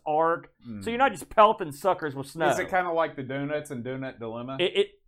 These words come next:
Speaker 1: yeah,
Speaker 2: Mm-hmm.
Speaker 1: it's so, sorta like, you mean the
Speaker 2: Yeah.
Speaker 1: dough, the
Speaker 2: Yeah,
Speaker 1: dough.
Speaker 2: yeah, the dough, sorry.
Speaker 1: It's sorta like that. Uh, I didn't, to be honest with you, I didn't use the, the,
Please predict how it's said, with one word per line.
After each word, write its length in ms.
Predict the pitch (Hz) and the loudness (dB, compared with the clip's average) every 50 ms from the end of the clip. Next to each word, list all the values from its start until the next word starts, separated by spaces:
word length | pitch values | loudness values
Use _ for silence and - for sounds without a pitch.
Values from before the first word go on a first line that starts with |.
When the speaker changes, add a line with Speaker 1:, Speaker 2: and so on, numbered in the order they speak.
| _ | _
Speaker 1:
yeah, 420 | - 208 233 269 320 330 247 - - - | 2 8 10 10 10 8 4 0 -4 -10
Speaker 2:
Mm-hmm. 120 | 131 131 139 | -10 -4 -2
Speaker 1:
it's 320 | 196 202 208 - - 143 185 | -2 -2 -2 -6 -12 -4 -2
so, 120 | 240 226 | -2 -2
sorta 280 | - - 240 254 285 285 | -2 0 0 0 2 2
like, 240 | 226 170 147 135 | 2 0 0 0
you 60 | 180 180 | -6 -6
mean 100 | 170 156 | -6 -6
the 40 | 135 | 0
Speaker 2:
Yeah. 40 | - | 2
Speaker 1:
dough, 400 | 156 156 160 165 180 185 190 175 | 4 6 6 6 4 4 0 -2
the 120 | 151 135 | -2 -2
Speaker 2:
Yeah, 80 | 127 - | 2 4
Speaker 1:
dough. 320 | 165 165 151 127 113 101 | 4 4 4 4 2 -2
Speaker 2:
yeah, 180 | 117 113 104 95 | -6 -6 -6 -6
the 100 | 98 107 | -8 -6
dough, 220 | 98 123 117 101 | -4 -4 -4 -4
sorry. 340 | 90 - - 107 95 90 82 - _ - | -6 -6 -6 -6 -6 -6 -8 -12 _ -10
Speaker 1:
It's 140 | 170 165 - | -8 -2 0
sorta 180 | 269 277 240 | 2 2 4
like 220 | 185 156 131 113 - | 4 2 2 0 -2
that. 320 | - - 104 90 85 - _ _ _ _ _ _ _ | -2 -2 -2 -4 -8 -10 _ _ _ _ _ _ _
Uh, 280 | - 147 147 147 147 - | 4 6 8 8 6 4
I 160 | - 165 196 269 | 6 6 8 8
didn't, 340 | 339 330 226 170 151 139 - | 6 4 -2 -8 -14 -12 -10
to 60 | 170 | -2
be 100 | 165 202 | 2 4
honest 180 | 220 262 277 254 | 4 4 4 2
with 80 | 202 165 | 0 0
you, 60 | 165 | 2
I 40 | 175 | 2
didn't 260 | 240 262 320 196 156 | 2 0 -2 -6 -8
use 480 | 156 175 190 220 262 302 311 269 - | -6 -4 -2 -2 0 0 0 -2 -4
the, 200 | - 151 165 135 120 117 - | -6 -8 -8 -8 -8 -14 -6
the, 120 | 139 180 | -4 -4